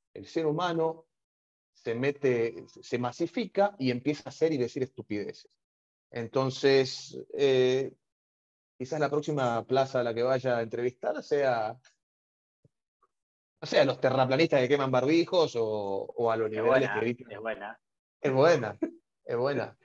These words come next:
Speaker 2: <laughs> La
Speaker 1: Eh,
Speaker 2: terraplanismo
Speaker 1: bueno,
Speaker 2: es buenísima, es buenísima.
Speaker 1: son, eh, son, son divertidos. O
Speaker 2: Te vas a
Speaker 1: capaz
Speaker 2: caer de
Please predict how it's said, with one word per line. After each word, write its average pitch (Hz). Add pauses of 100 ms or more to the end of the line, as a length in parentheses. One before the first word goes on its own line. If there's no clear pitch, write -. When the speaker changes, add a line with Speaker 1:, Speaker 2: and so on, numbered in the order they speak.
(160)
Speaker 2:
<laughs> -
La 147
Speaker 1:
Eh, 151
Speaker 2:
terraplanismo 156
Speaker 1:
bueno, 151
Speaker 2:
es 139
buenísima, 110
es 113
buenísima. 117 (1040)
Speaker 1:
son, 196
eh, 147 (260)
son, 160
son 226
divertidos. 160 (800)
O -
Speaker 2:
Te 214
vas -
a -
Speaker 1:
capaz -
Speaker 2:
caer -
de 247